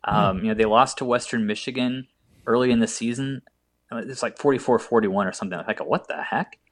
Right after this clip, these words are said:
Speaker 1: You think, "Oh, well, Pitt, Pitt sucks. That's, they're, they're, they're just not good."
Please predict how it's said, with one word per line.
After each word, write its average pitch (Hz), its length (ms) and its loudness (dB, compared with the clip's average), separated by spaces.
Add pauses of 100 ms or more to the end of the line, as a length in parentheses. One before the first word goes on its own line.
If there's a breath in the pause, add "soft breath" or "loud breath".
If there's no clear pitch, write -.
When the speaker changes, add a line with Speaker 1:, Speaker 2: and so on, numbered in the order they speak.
(240)
Speaker 1:
You - 80 -8
think, 175 140 2
"Oh, 143 80 8
well, 113 100 8
Pitt, - 340 -4
Pitt 120 160 -4
sucks. - 380 -10
That's, - 240 -6
they're, 87 480 -10
they're, 92 180 -10 (120)
they're 104 160 2
just 92 180 -8
not 80 160 -6
good." 120 300 2